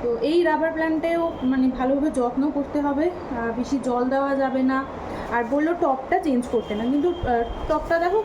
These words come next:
কীরকম একটু, আহ, পুরনো পুরনো তো, তো আমি ভেবেছি একটা টব ভালো কিনে এনে ওর ওপরে এটা বসিয়ে দেবো। তো দেখা যাক। আর পাতার অবস্থা খুবই খারাপ, আহ, বৃষ্টি কা-, বৃষ্টি ঝড় হয়েছিল তো ওই সময় মনে হয় গাছটার, আহ, হয়তো কিছুক্ষণের জন্য বাইরে ছিল বা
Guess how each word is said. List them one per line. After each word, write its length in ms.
কীরকম 320
একটু, 240
আহ, 280
পুরনো 320
পুরনো 360
তো, 100
তো 100
আমি 180
ভেবেছি 420
একটা 280
টব 160
ভালো 260
কিনে 180
এনে 260
ওর 160
ওপরে 300
এটা 140
বসিয়ে 400
দেবো। 260
তো 60
দেখা 240
যাক। 180
আর 140
পাতার 360
অবস্থা 360
খুবই 320
খারাপ, 280
আহ, 640
বৃষ্টি 300
কা-, 260
বৃষ্টি 300
ঝড় 180
হয়েছিল 380
তো 100
ওই 180
সময় 300
মনে 240
হয় 220
গাছটার, 440
আহ, 120
হয়তো 320
কিছুক্ষণের 420
জন্য 180
বাইরে 440
ছিল 280
বা 140